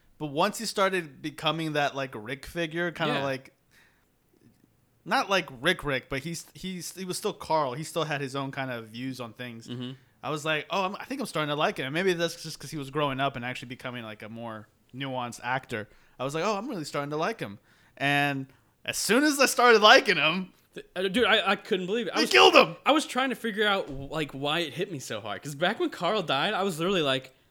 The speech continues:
Speaker 2: "I can't believe they just ki-, they just killed Carl. Like, I cannot believe it. Cannot believe it at all." And I was trying to deal with it. Like, I was like, in my heart, I was like, "I feel like someone just died in real life." And I think it's
Speaker 1: <laughs>
Speaker 2: because I've been watching the show since it started, and he was a tiny little kid.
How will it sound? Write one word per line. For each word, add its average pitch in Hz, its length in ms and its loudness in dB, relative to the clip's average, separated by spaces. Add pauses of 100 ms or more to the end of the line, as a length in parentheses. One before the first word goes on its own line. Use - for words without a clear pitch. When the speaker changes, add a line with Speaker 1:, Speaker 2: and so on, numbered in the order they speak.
Speaker 2:
"I 139 60 -8
can't 135 200 -4
believe 120 160 -6
they 107 60 -10
just - 140 -16
ki-, 104 220 -10
they 104 160 -8
just - 180 -14
killed 104 180 -12
Carl. 143 260 -10
Like, 110 160 -4
I 110 80 -6
cannot 120 360 -6
believe 123 300 -8
it. 80 140 -14 (380)
Cannot 240 280 4
believe 156 220 -2
it 127 180 -2
at 110 60 -6
all." - 240 -10 (760)
And 147 480 -2 (320)
I 151 80 2
was 180 120 0
trying 233 160 4
to 202 80 0
deal 220 260 0
with 170 160 0
it. 147 140 0
Like, 160 180 -2
I 170 80 0
was 190 160 0
like, 180 200 0
in 214 140 -2
my 214 140 0
heart, 208 240 0
I 233 40 0
was 175 120 -2
like, 170 180 -2
"I 165 100 -4
feel 196 260 -6
like 254 160 -4
someone 165 320 -4
just 160 180 -10
died 143 240 2
in 135 80 -6
real 127 200 -2
life." 123 260 -6 (180)
And 160 120 4
I 160 100 6
think 208 240 2
it's 202 120 -2
Speaker 1:
<laughs> 160 140 -4
Speaker 2:
because 165 500 -2 (440)
I've 180 100 2
been 220 80 -2
watching 214 300 -2
the 196 40 -6
show 202 220 0
since 190 300 -6
it 165 60 -14
started, 143 600 -2 (100)
and 135 100 -6
he 185 80 0
was 180 120 -2
a 180 60 -4
tiny 180 320 -4
little 170 180 -4
kid. 160 460 -6